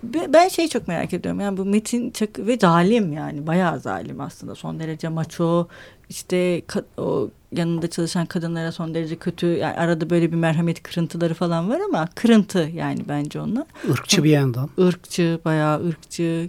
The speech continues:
Speaker 1: gerçekten. Yani böyle bir, e, nasıl, yani hem marjinal hem kötücül bir karakter nereden aklına geldi? Yani neydi Metin Çakır'ı bu şekilde, e, var etmeye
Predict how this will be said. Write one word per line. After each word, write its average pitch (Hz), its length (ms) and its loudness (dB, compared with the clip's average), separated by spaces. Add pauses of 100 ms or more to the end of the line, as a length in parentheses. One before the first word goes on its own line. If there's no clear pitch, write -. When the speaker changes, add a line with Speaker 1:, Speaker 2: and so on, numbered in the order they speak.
Speaker 1:
gerçekten. 170 720 -4 (720)
Yani 285 500 8
böyle 311 340 8
bir, 330 340 8
e, - 640 0 (520)
nasıl, 208 480 0
yani 202 220 4
hem 202 320 6
marjinal 294 840 10 (520)
hem 277 360 8
kötücül 220 760 8 (160)
bir 208 100 -2
karakter 208 800 4 (440)
nereden 269 300 12
aklına 170 340 4
geldi? 156 280 -2
Yani 175 160 6
neydi 196 400 10
Metin 165 340 2
Çakır'ı 160 560 0 (100)
bu 196 120 8
şekilde, 170 680 4 (100)
e, 139 400 -4 (240)
var 175 220 4
etmeye 160 600 -8